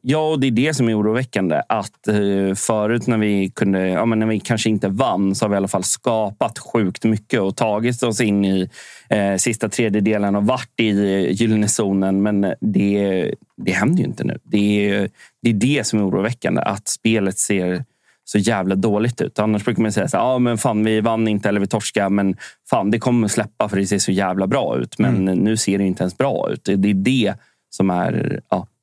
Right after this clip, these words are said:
Speaker 1: det är det som får henne att må dåligt.
Speaker 2: Och jag menar, ska vi vara helt ärliga och helt krassa nu så är det ju A I Ks kris som räddar Bayern. För att efter A I K, så efter nio spelade omgångar, så är ju Bayern i särklass den största floppen.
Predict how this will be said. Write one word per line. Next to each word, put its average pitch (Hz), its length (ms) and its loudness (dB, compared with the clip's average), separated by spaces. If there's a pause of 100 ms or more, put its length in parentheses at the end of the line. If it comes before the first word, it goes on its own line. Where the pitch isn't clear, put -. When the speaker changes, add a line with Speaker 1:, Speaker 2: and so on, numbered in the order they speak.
(120)
Speaker 1:
det 113 60 0
är 104 40 2
det 101 100 2
som 98 200 0
får 98 200 -2
henne 104 160 2
att 95 60 2
må 98 220 2 (160)
dåligt. 185 240 2
Speaker 2:
Och 208 160 -2
jag 147 80 2
menar, 131 240 2
ska 139 200 -2
vi 123 100 0
vara 147 260 0
helt 123 500 0
ärliga 113 500 2
och 107 200 0
helt 110 320 0
krassa - 400 -2
nu 98 240 0
så 131 220 0
är 113 200 0
det 110 100 0
ju 110 200 2
A 113 220 0
I 104 80 0
Ks 143 240 0
kris 135 480 0
som 113 140 -2
räddar 107 460 0
Bayern. 110 420 0
För - 180 -4
att - 80 -2
efter 135 440 0
A 110 60 2
I 113 60 0
K, 107 340 0 (260)
så - 160 -2
efter 120 180 0
nio 120 240 2
spelade 113 320 -2
omgångar, 113 420 2
så 123 120 0
är 113 40 2
ju 104 100 2
Bayern 110 440 2
i 113 60 0
särklass 117 480 -2
den 135 80 2
största 123 280 -2
floppen. 98 360 -4